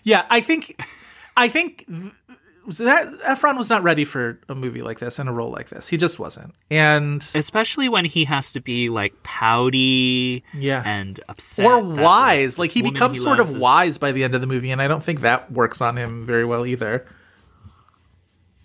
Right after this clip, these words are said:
Speaker 2: Yeah. It's interesting because the actor, uh, he,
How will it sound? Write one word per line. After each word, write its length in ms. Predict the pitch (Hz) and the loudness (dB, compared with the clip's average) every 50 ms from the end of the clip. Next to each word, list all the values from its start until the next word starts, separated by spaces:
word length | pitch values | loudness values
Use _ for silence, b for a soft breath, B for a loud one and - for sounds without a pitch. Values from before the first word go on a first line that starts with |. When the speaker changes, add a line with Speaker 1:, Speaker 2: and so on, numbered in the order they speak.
| _ _ _ _ _ - - _ _ _ - | _ _ _ _ _ -20 -20 _ _ _ -10
Speaker 2:
Yeah. 260 | 104 101 98 95 95 _ _ - - | -8 -6 -6 -6 -8 _ _ -2 -2
It's 140 | 170 - - | 0 0 0
interesting 520 | 233 254 254 - 233 - - 202 175 156 | -2 -2 0 0 -2 0 2 0 2 2
because 440 | 151 147 - - 147 143 139 131 - b b b b b b b b b b _ _ _ _ _ _ _ _ - _ - | 2 0 2 2 2 2 2 0 -4 b b b b b b b b b b _ _ _ _ _ _ _ _ -20 _ -2
the 180 | 147 147 151 - - | 0 0 0 0 -2
actor, 720 | - 160 165 170 - - - 208 196 196 190 185 180 170 - - _ _ _ - _ _ _ - | 0 0 0 0 -2 -2 -2 0 2 2 2 0 -2 -4 -8 -14 _ _ _ -20 _ _ _ -10
uh, 80 | 143 139 - - - - 95 _ _ - | -8 -8 -8 -10 -14 -20 -20 _ _ -20
he, 400 | - - - 165 160 160 151 | -14 -8 -2 0 0 0 -2